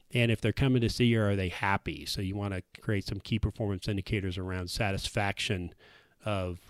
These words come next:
customers. So first of all, do you have any marketing programs out there and you're able to track through key performance indicators the success of your marketing programs?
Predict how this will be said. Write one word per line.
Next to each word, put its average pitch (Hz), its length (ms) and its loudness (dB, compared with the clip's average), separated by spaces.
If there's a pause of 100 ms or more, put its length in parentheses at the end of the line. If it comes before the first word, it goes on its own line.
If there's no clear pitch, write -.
customers. 82 680 -6 (160)
So 113 180 2
first 208 280 6
of 143 60 4
all, 117 200 6
do 123 120 2
you 117 120 6
have 117 200 4
any 117 160 2
marketing 110 640 4
programs 98 540 4
out 92 220 2
there 90 240 2
and 95 140 0
you're 101 140 0
able 110 340 2
to 98 120 -2
track 113 640 0 (540)
through 110 260 2
key 113 180 2
performance 104 420 2
indicators 101 560 0
the 98 100 0
success - 500 0
of 98 120 0
your 90 100 -2
marketing 90 480 -2
programs? 87 640 -4